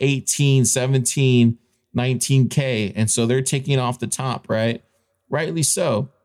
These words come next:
And so th-, these are all just profits that are getting pulled out right now. So if it fell back down to twenty-five K, that's fine. People are gonna come back in and pick it up.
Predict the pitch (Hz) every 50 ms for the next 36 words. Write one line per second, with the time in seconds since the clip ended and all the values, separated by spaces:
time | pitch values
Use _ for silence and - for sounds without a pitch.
0 | _ _ _ _ _ _ _ _ _ _ _ _ _ _ _ _ 123 120 117 -
1 | 127 123 120 120 117 131 147 135 127 139 143 135 156 151 139 131 143 156 160 160
2 | 165 156 - 160 143 - - _ - 151 147 147 135 - 104 - - - - -
3 | _ _ _ _ _ _ _ _ _ _ _ - 117 113 113 113 110 - - 113
4 | 110 110 107 107 - - - 62 65 64 - 113 - - 117 - - _ _ _
5 | _ _ _ _ _ - - 117 110 107 104 104 104 - _ _ - 117 131 170
6 | 160 147 - 160 160 151 160 156 160 139 - 156 151 147 143 - 156 147 143 135
7 | 147 143 147 147 - 165 151 147 147 135 - _ _ _ _ _ _ _ _ _
8 | - 135 - - - 143 147 147 131 120 117 107 - _ _ - 143 131 135 143
9 | 135 135 131 131 127 143 131 123 131 131 131 - 135 127 120 117 - 139 131 127
10 | 123 139 139 - -